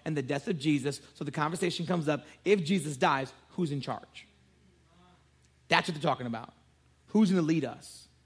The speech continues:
And so Jesus is in the front, and he hears them talking about all this, and they're arguing, but they're in a single file line. So could you imagine John at the back of the line yelling at Peter in the front?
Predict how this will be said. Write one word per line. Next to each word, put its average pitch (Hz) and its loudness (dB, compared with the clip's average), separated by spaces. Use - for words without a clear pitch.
And 190 -4
so 202 -8
Jesus 202 0
is 190 -4
in 180 -4
the 143 -6
front, - -2
and 165 2
he 170 2
hears 226 0
them 156 0
talking 151 -4
about 185 0
all 135 -2
this, 170 -4
and 190 6
they're 208 8
arguing, 196 2
but 208 2
they're 247 2
in 240 4
a 202 4
single 240 4
file 214 4
line. 165 0
So - -20
could 175 -2
you 277 6
imagine 190 4
John 185 4
at - 0
the 170 2
back 165 4
of 185 0
the 185 0
line 185 2
yelling 170 4
at 147 -4
Peter 185 2
in 170 0
the 151 -4
front? 180 -2